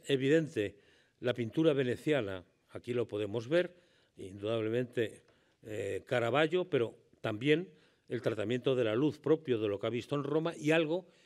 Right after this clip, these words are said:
que le impresiona mucho, y es que le da un poco, en cierto modo, el cara-, el, la condición o le valora como un pintor arqueologizante.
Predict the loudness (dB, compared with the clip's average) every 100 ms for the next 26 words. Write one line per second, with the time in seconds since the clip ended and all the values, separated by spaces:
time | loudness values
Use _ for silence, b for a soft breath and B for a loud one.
0 | b b -2 0 0 0 -4 0 0 2
1 | -2 -4 -4 -4 4 4 4 -8 b b
2 | b b -2 0 2 2 0 -4 _ -10
3 | -10 _ 0 0 -2 -6 0 4 4 2
4 | 2 0 0 -4 -2 2 2 0 -6 -6
5 | -8 b b b -12 -8 -6 -6 -10 -6
6 | -6 -2 -2 -2 0 2 2 2 0 0
7 | 0 0 0 -2 -2 -2 -4 0 0 0
8 | b b -4 -2 0 0 0 -2 -4 -6
9 | -8 -8